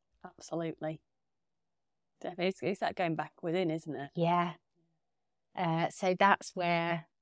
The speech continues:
Speaker 2: like, that's where I've been. So even though I have that journey, it's still carrying on.
Speaker 1: Yeah.
Speaker 2: And the journey is here and will progress.
Speaker 1: Amazing.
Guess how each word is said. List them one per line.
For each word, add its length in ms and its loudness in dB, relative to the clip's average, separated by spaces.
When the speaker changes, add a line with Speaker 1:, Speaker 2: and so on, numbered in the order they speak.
Speaker 2:
like, 480 -2
that's 240 -2
where 180 4
I've 160 -4
been. 340 6
So 180 4
even 260 8
though 280 10
I 80 12
have 180 8
that 180 4
journey, 520 10
it's 160 -6
still 300 10
carrying 460 8
on. 360 8
Speaker 1:
Yeah. 140 -20
Speaker 2:
And 100 4
the 40 6
journey 540 6
is 180 0
here 560 10
and 160 0
will 180 -2
progress. 480 -6
Speaker 1:
Amazing. 800 -8